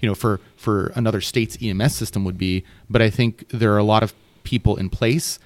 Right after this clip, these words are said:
that are well positioned to understand the challenges, uh, and the opportunities within an E M S jurisdiction. But that's just a guess that is non-evidence-based, and you can't blame me for following that.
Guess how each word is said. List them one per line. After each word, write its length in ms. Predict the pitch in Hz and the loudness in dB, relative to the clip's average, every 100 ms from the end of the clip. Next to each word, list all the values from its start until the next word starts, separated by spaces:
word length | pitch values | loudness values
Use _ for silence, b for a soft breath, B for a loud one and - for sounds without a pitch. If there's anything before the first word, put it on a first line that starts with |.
| b b | b b
that 280 | 110 107 107 | -2 0 0
are 140 | 104 104 | 0 0
well 240 | 107 113 | 2 2
positioned 420 | 113 107 107 113 | 2 -2 -2 -4
to 80 | 95 | -4
understand 560 | 104 98 - 107 101 95 | -4 -4 -2 -2 -2 -2
the 60 | |
challenges, 720 | 95 - 107 107 107 151 160 - b b | -4 0 0 0 0 -2 -4 -14 b b
uh, 220 | 110 104 | 0 2
and 160 | 110 123 | 2 2
the 80 | 120 | 4
opportunities 600 | 110 - - 113 101 87 | 2 -2 -4 -2 -2 -2
within 180 | 95 98 | -4 -2
an 120 | 92 | -2
E 80 | 98 | -4
M 100 | 90 | -4
S 120 | 87 | -8
jurisdiction. 600 | - 95 - 101 - - | -8 -8 -6 -8 -8 -8
But 120 | - | -4
that's 220 | 117 113 | -4 -4
just 240 | - 113 104 | -4 -6 -4
a 40 | |
guess 280 | 101 101 98 | -2 -2 -2
that 140 | 98 | -4
is 100 | 92 | -4
non-evidence-based, 840 | 101 98 90 95 95 92 - 92 - | -2 -2 -2 -4 -6 -6 -4 -6 -4
and 60 | |
you 60 | 92 | -8
can't 280 | - 98 - | -6 -8 -4
blame 180 | 95 92 | -4 -2
me 80 | |
for 160 | 90 - | -4 -8
following 400 | - 92 90 90 | -6 -4 -2 -2
that. 180 | 90 | -4